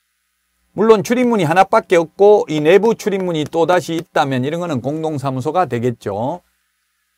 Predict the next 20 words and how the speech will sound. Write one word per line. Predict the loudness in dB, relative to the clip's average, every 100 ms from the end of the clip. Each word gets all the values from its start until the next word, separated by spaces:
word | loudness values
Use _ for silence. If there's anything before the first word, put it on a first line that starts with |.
| _ _
자, | 4 4 4
그러면 | -2 -4 -4
공동사무소에 | -2 -2 2 0 2 0 -2 0 2 2
대해서는 | 2 0 0 -4 -2 -2 -6 _ _ -2
아무런 | 0 2 0 0
규정이 | -2 -2 -2
없는데 | -4 -2 2 0 2
개업공개사의 | 4 4 2 _ -6 -4 0 2 4 6 6 6 4 0 -4 _ _ -20 _ _ _
종별과 | 0 2 2 4 4 6 4 4
상관없습니다. | 2 -2 -2 -2 -4 -2 0 0 2
A는 | 2 2 0 2
법인인 | 2 2 0 0
개업공개사, | 2 2 2 -2 2 2 2 0 0 -2 -12 _
B는 | -2 0 0 -2 -6 _ _ _ _ _ _
공인중개사인 | -4 -2 0 -2 -2 4 4 4 6 6 6 0 -2
개업공개사, | 2 4 4 0 -4 0 0 2 0
C는 | 0 -4 -2 -2
부칙개공, | -2 -2 -4 0 2 2 0 -2
즉 | -6 -6
중개인, | -6 -2 2 2 0 -6